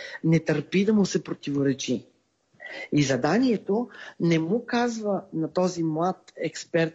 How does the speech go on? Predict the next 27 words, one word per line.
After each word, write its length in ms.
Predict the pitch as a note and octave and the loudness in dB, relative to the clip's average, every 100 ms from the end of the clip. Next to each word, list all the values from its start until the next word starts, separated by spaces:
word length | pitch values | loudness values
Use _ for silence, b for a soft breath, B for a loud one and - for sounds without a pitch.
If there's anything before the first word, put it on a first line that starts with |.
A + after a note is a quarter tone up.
| - | -4
който 400 | D#3+ E3 F3 D#3+ b b - | -2 -2 -2 -6 b b -8
въпреки 540 | E3 F3 - G#3 - _ _ _ | -4 -4 -2 -4 -4 _ _ _
потенциалът 760 | - D#3+ E3 D#3+ E3+ D3+ D3+ D3 | -10 -2 -2 -2 -2 0 0 -2
си 280 | - C3+ - | -6 -8 -6
е 180 | D#3 D3+ | -2 -2
решил 440 | C#3 - G3 A3+ G#3 _ | -2 -2 2 2 0 _
да 120 | D#3+ | -2
работи 400 | D3 C#3 D3 - | -2 0 -2 -2
в 180 | C3+ - | -6 -6
общината, 680 | C3 - - C3 A2+ - G#3+ - _ _ b b b b | -10 -12 -8 -6 -4 -2 -4 -6 _ _ b b b b
заданието 520 | - D3 E3 A3 A#3 A3 | -10 -2 0 2 0 -2
му 120 | F#3 | -2
казва: 460 | G3 G#3 G3+ A#3 A#3 B B B _ _ _ | 0 0 0 -2 -4 B B B _ _ _
„А, 260 | - E3+ E3 - - | -4 -2 -2 -6 -6
ти 120 | C4 | -4
сега 320 | B3 A#3 A3 | 0 2 2
ще 160 | A3+ A3 | 0 -2
направиш 640 | G3 - G#3 G#3 G3 - _ - | -4 -2 -2 -2 -6 -14 _ -10
това 400 | F3 D#3+ G3 G#3 _ - | -6 -4 -4 -6 _ -10
по 100 | D3 | -4
този 340 | F#3 G3 E3 | -2 -2 -4
начин, 480 | B2+ F#2 - D3+ A3+ - b b | -10 -12 -14 -12 -12 -16 b b
а 140 | D#3 | -4
не 280 | D#3+ G3+ B3 B B B | -2 0 -2 B B B
имаме 320 | B3+ C4 A3+ | 0 2 0
тази 340 | G#3+ G#3+ G3+ G#3 | 0 -2 0 -2
улица, 500 | G#3+ G#3+ D#3+ - G#3+ | -2 -2 -2 -6 -6